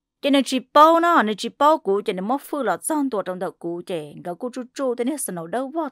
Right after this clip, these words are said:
thế, chị nó sợ hai đứa nó tụt gì ai tìa giờ. Ê, sao mà mang cái hòm lầm lỡ, mất có sao không lầm lỡ trong đó khó nói, cậu, ờ, cho snow răng ở mặt lên cao một chỗ hậu.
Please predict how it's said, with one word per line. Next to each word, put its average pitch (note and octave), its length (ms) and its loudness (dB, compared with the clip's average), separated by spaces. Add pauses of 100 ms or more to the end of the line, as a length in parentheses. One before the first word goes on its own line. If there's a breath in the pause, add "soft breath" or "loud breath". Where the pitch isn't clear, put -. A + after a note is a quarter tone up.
thế, B3+ 340 -8
chị G#3+ 60 -10
nó E3+ 160 -12
sợ - 160 -10
hai F3+ 180 -12
đứa F3+ 100 -12
nó F3+ 120 -10
tụt - 180 -14
gì F3+ 180 -6
ai E3+ 100 -6
tìa D#3 400 -10
giờ. A3+ 280 -8 (1500)
Ê, A#3 320 0
sao D4 160 -4
mà D4+ 80 0
mang C4 300 0
cái D#4 120 -4
hòm G3 340 -4
lầm F3 240 -4
lỡ, E3+ 300 0
mất A3+ 160 -6
có B3 80 -6
sao B3+ 200 -6
không G3+ 180 -8
lầm E3+ 200 -6
lỡ F3+ 160 -2
trong F#3+ 140 -8
đó F#3 120 -6
khó - 140 -12
nói, F3+ 380 -6
cậu, F3 300 -4
ờ, D3+ 280 -10
cho F3+ 100 -10
snow E3+ 380 -14
răng C4+ 180 -6
ở - 80 -10
mặt A#3 160 -4
lên E3+ 120 -14
cao C4+ 140 -8
một F3+ 120 -6
chỗ - 80 -8
hậu. F3 440 -2